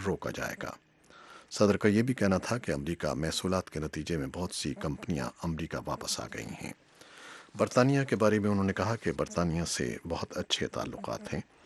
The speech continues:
اور امریکی مفادات کو نقصان نہیں پہنچنے دیا جائے گا۔ یہ تھے صدر ڈونلڈ ٹرمپ کی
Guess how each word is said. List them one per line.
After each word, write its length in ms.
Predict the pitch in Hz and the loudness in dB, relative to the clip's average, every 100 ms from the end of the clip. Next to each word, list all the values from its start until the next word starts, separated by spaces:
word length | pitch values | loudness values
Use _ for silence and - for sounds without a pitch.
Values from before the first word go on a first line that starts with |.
| - - - - - | -20 -18 -20 -16 2
اور 260 | 69 78 | 4 6
امریکی 640 | - 98 110 107 - 110 - | 4 2 0 -2 -2 0 0
مفادات 560 | 95 - 87 87 87 - | -2 0 0 2 2 0
کو 120 | 69 | -2
نقصان 540 | 69 - - 65 65 - 101 | -2 -2 -2 -2 -2 -4 -2
نہیں 300 | 95 - 92 | -2 0 -4
پہنچنے 400 | - 55 - - | -4 -6 -6 -6
دیا 200 | 50 62 - | -10 -8 -8
جائے 220 | - - - | -8 -10 -12
گا۔ 80 | - - _ _ - _ - - - - - - - _ _ _ _ _ - | -16 -18 _ _ -20 _ -20 -20 -20 -20 -20 -20 -20 _ _ _ _ _ -6
یہ 260 | 113 127 127 | 2 8 8
تھے 320 | - 110 107 - | 10 8 8 4
صدر 240 | - 107 101 - | 2 4 4 4
ڈونلڈ 320 | 101 107 104 95 | 6 6 6 2
ٹرمپ 260 | 101 98 | 2 2
کی 220 | - 73 | 2 -2